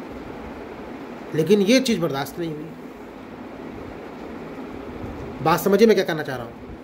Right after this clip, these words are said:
पश्चिमी पाकिस्तान और पूर्वी पाकिस्तान, पाकिस्तान के दो टुकड़े थे। दोनों की प्रांतीय विधानसभा और केंद्रीय, अ, संसद में सीटें थीं।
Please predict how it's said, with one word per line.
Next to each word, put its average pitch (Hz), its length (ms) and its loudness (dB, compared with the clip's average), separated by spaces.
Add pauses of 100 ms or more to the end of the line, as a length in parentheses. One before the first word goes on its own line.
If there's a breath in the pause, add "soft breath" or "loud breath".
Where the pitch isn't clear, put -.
(400)
पश्चिमी 190 340 6
पाकिस्तान 226 640 6
और 247 80 10
पूर्वी 202 340 8
पाकिस्तान, 196 640 2
पाकिस्तान 190 540 2
के 202 180 4
दो 185 200 8
टुकड़े 131 340 0
थे। - 240 -14 (800)
दोनों 202 320 8
की 233 120 4
प्रांतीय 185 480 2
विधानसभा 175 760 2 (200)
और 185 280 4
केंद्रीय, 185 500 6
अ, 170 100 -2 (1080)
संसद 185 420 4
में 190 280 6 (1000)
सीटें 254 380 6 (580)
थीं। 156 140 -2